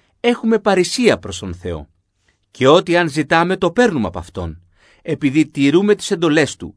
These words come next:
και πράττουμε τα αρεστά μπροστά Του. Και η εντολή Του είναι τούτη, να πιστέψουμε στο όνομα του Υιού Του, του Ιησού Χριστού, και να αγαπάμε ο ένας τον άλλον, καθώς μας έδωσε εντολή. Και όποιος τηρεί τις εντολές Του,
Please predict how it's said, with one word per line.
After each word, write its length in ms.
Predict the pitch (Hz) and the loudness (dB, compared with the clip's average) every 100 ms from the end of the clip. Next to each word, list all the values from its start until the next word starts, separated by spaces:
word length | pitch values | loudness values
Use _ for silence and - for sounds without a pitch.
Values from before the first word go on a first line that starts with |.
| _ _ _ _ | _ _ _ _
και 140 | 120 | -2
πράττουμε 480 | - 160 156 151 147 | 0 0 0 -2 -2
τα 140 | - | 0
αρεστά 440 | 123 123 113 - 160 | 0 0 -2 -2 -2
μπροστά 420 | 147 135 156 120 | -2 -4 -4 -4
Του. 160 | - - _ _ _ _ _ _ | -6 -20 _ _ _ _ _ _
Και 100 | 107 | -10
η 40 | |
εντολή 360 | 95 95 113 151 | -6 -2 0 0
Του 240 | 156 151 - _ | 0 -2 -4 _
είναι 300 | - 175 185 | 0 2 2
τούτη, 420 | 175 196 - 87 _ _ _ _ _ | 2 -2 -2 -14 _ _ _ _ _
να 200 | - 110 | -4 -4
πιστέψουμε 680 | 123 - 175 185 - 165 175 | -4 -2 0 0 -4 -4 -2
στο 240 | - 139 | 0 2
όνομα 320 | 156 165 165 151 | 2 2 0 -2
του 120 | 139 | -2
Υιού 220 | 156 156 | 0 0
Του, 220 | - - _ _ _ | -4 -20 _ _ _
του 100 | _ | _
Ιησού 280 | 104 101 160 | -8 -4 -4
Χριστού, 540 | 156 135 - 156 104 - _ _ _ _ | -6 -8 -6 -6 -6 -8 _ _ _ _
και 140 | 104 | -6
να 80 | 101 | -2
αγαπάμε 640 | 101 101 131 123 120 110 - _ _ | -2 0 0 2 2 0 -4 _ _
ο 160 | 123 | 2
ένας 280 | 147 180 175 | 2 0 -6
τον 200 | 196 180 | -6 -2
άλλον, 360 | 170 95 80 80 _ _ _ _ | -2 -2 -8 -14 _ _ _ _
καθώς 500 | - 123 156 151 - | -6 -2 2 2 0
μας 320 | - 131 123 185 | -4 -2 -2 -2
έδωσε 360 | 190 180 - | -2 -4 -2
εντολή. 520 | 165 139 131 147 87 - _ _ _ _ _ _ _ _ _ | -2 0 0 0 -2 -8 _ _ _ _ _ _ _ _ _
Και 100 | 131 | 2
όποιος 340 | 139 - 160 | 2 0 -6
τηρεί 260 | - 147 156 | -2 0 0
τις 140 | 135 | 0
εντολές 460 | 147 135 135 143 139 | -2 0 2 2 0
Του, 240 | 165 170 | -2 -2